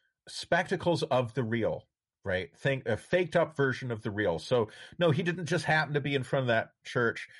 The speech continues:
He doesn't love the Bible so much that he has to hold a copy of it upside down, holding it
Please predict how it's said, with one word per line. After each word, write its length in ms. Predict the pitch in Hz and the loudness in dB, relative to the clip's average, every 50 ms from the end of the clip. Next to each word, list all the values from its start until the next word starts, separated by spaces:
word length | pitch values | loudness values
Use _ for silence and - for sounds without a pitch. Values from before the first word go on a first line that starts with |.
| - _ | -18 _
He 60 | - 160 | -4 0
doesn't 320 | 160 185 - 180 - - | 0 0 0 -2 -4 -6
love 440 | 117 101 110 131 143 151 135 131 117 | -4 0 2 4 4 4 2 2 0
the 100 | 131 123 | 0 0
Bible 640 | - 123 120 123 123 120 117 117 117 120 117 107 | 2 4 4 4 4 4 2 2 0 0 -2 -4
so 220 | - - - 135 123 | -6 -4 -2 -2 0
much 300 | 113 117 123 - - - | 0 -2 -2 -4 -6 -6
that 120 | 123 110 | -6 -4
he 100 | 110 120 | -2 -2
has 200 | 113 113 110 - | -2 -2 -2 -4
to 60 | - 107 | -6 -4
hold 280 | 110 131 120 113 101 | -2 0 0 0 0
a 20 | 98 | -2
copy 380 | - 117 107 104 - 110 95 | -2 0 0 0 -2 -2 -6
of 120 | 90 85 92 | -4 -2 -2
it 120 | 92 82 - | -2 -2 -4
upside 440 | 82 85 - - - 85 78 78 82 | -8 -8 -8 -6 -4 -4 -4 -4 -4
down, 340 | 82 78 80 80 80 78 78 - | -6 -4 -4 -4 -4 -6 -6 -4
holding 240 | 95 85 80 85 | -4 -4 -2 -2
it 160 | 80 76 78 | -2 -2 -2